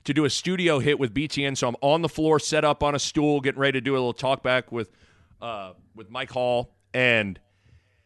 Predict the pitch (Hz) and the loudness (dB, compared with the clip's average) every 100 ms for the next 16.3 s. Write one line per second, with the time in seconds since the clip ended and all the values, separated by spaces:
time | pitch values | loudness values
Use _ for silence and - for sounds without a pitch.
0 | _ _ _ - 127 147 180 175 170 - | _ _ _ -4 4 6 6 6 4 2
1 | 156 156 143 123 117 110 104 131 120 104 | 2 4 4 4 0 -2 0 0 0 0
2 | 95 87 92 104 123 120 85 104 113 131 | -2 -6 -8 -2 0 -2 -8 -8 -4 -2
3 | 151 123 131 - 135 135 131 - 127 120 | -2 -2 -2 -2 -2 -2 -4 -4 -2 -2
4 | 120 107 127 139 127 - 127 127 110 117 | -4 -4 0 2 2 0 0 0 -4 -12
5 | 95 110 107 92 101 92 87 - - 101 | -14 -8 -8 -6 -6 -4 -6 -10 -12 -8
6 | 92 92 85 107 120 117 107 - 120 120 | -8 -8 -10 -4 -2 -2 -4 -6 -4 -2
7 | 120 120 123 123 127 _ _ _ - 139 | -2 -2 -4 -6 -6 _ _ _ 0 2
8 | 143 143 127 - 143 123 107 127 113 127 | 4 4 2 0 2 0 0 -2 0 0
9 | 127 139 127 123 135 120 123 156 170 151 | 4 4 4 2 0 0 2 2 2 2
10 | - _ _ _ 160 165 135 147 135 117 | 0 _ _ _ -2 -2 0 2 2 2
11 | 123 131 135 - 135 139 139 127 131 120 | 2 4 2 2 0 2 0 0 0 2
12 | 120 - 117 - 156 147 139 127 123 123 | 0 -2 -6 -4 -4 -2 -2 -2 -2 -2
13 | 117 - 107 98 - - 220 208 175 147 | -4 -4 -6 -6 -10 -12 -8 -6 -4 -2
14 | 147 131 151 127 113 - 131 113 98 82 | -2 -4 -4 -2 -2 -4 -4 -2 -2 -4
15 | 76 85 85 85 - 69 60 - - 58 | -8 -10 -10 -12 -14 -20 -20 -20 -20 -16
16 | - 78 | -14 -14